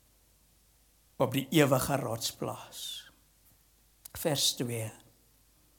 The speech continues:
Asaf sê, "Maar wat my aangaan,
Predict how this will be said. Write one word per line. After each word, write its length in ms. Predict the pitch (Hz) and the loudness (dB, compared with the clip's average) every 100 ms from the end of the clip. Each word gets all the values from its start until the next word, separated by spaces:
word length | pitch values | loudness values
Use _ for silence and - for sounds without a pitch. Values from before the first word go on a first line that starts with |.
| - | 0
Asaf 340 | - 139 151 131 | 4 6 4 2
sê, 360 | - 120 107 - - _ _ _ _ _ _ _ _ _ _ _ _ _ _ _ _ _ _ _ - | 0 -2 -6 -12 -20 _ _ _ _ _ _ _ _ _ _ _ _ _ _ _ _ _ _ _ 2
"Maar 180 | 131 131 | 4 6
wat 180 | 127 127 | 4 4
my 260 | 135 165 | 8 8
aangaan, 800 | 185 170 170 - 147 156 165 202 | 8 6 4 4 4 4 0 -6